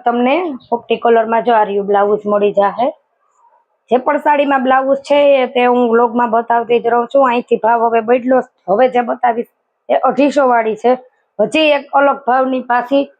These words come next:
ત્રીજા નંબરમાં, કેમ કે એક વ્લોગમાં સાડી આવી જાય તો બેનો જોઈ લે. છતાં પણ ભાવમાં કાંઈ પણ ભૂલ થાય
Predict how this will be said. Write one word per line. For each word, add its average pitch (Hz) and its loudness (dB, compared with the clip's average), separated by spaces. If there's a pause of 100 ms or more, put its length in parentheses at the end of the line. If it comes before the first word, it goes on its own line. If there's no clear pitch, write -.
(480)
ત્રીજા 269 0
નંબરમાં, 233 -4
કેમ 320 -2
કે 285 0
એક 285 -4
વ્લોગમાં 302 2
સાડી 302 0
આવી 330 0
જાય 277 2
તો 262 -2
બેનો 262 0
જોઈ 277 2
લે. 269 -2
છતાં 349 -2
પણ 302 0
ભાવમાં 269 0
કાંઈ 269 -4
પણ 254 -6
ભૂલ 269 2
થાય 262 -2